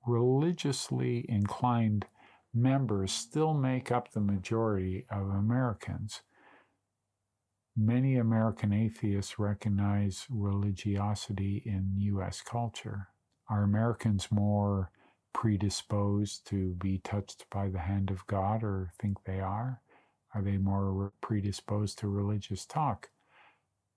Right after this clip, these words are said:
Ranking a hundred and forty-eight countries in terms of what percentage of citizens do hold a religious or supernatural worldview.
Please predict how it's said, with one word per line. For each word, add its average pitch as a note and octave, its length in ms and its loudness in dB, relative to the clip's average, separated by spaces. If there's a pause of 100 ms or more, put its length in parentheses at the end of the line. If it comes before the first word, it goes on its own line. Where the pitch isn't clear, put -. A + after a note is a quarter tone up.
(100)
Ranking G#2+ 460 2
a F#2 40 2
hundred B2+ 320 2
and F#2+ 120 0
forty-eight F#2+ 580 0
countries - 880 -4 (500)
in F#2 120 -2
terms G2 440 0
of F2+ 240 -2
what F#2+ 320 -2
percentage F#2+ 680 -2
of F#2 120 -4
citizens G2 760 -2 (460)
do B2 260 4
hold G2+ 480 2
a F#2 240 0
religious G2 760 -2
or F#2 120 -2
supernatural F#2+ 1000 -4
worldview. G2 640 -4